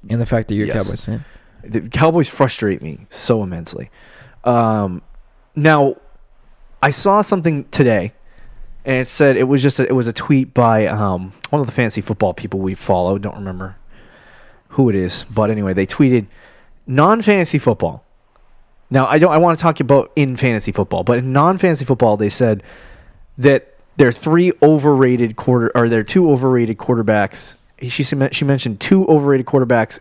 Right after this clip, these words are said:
Speaker 2: and three underrated quarterbacks. Overrated quarterbacks being, like, Phillip Rivers and, um, one other quarterback who I can't remember.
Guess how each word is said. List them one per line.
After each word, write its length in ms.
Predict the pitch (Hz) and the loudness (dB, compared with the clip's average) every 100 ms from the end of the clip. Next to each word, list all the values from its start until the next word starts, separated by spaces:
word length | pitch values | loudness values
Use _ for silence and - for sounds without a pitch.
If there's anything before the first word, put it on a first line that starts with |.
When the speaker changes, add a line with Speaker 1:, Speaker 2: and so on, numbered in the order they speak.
| 120 | -4
Speaker 2:
and 200 | 117 104 | -4 -6
three 520 | - 123 123 123 113 - - - - 151 | -4 0 2 0 -2 -8 -20 -20 -2 0
underrated 520 | 160 147 127 107 101 | 2 4 2 0 -2
quarterbacks. 480 | - 98 90 90 - - - - | -2 0 0 -2 -4 -20 -12 2
Overrated 460 | 160 147 151 139 | 4 6 4 2
quarterbacks 500 | 120 143 131 123 113 | 2 0 2 0 -2
being, 200 | - 123 | -2 -2
like, 140 | 113 104 | -2 -4
Phillip 340 | - 135 123 | 2 2 2
Rivers 580 | 123 113 113 107 107 - _ _ | 0 2 2 0 -2 -10 _ _
and, 340 | 117 110 104 110 | -4 -4 -4 -4
um, 460 | 101 92 90 87 _ - - _ - - _ _ - - - - - - | -4 -4 -8 -12 _ -20 -20 _ -20 -20 _ _ -20 -20 -14 -12 -12 0
one 140 | 147 | 4
other 160 | 170 156 | 6 4
quarterback 360 | - 143 131 117 | 4 2 2 0
who 80 | |
I 40 | 110 | -4
can't 160 | 123 | -4
remember. 280 | 104 82 80 | -4 -6 -10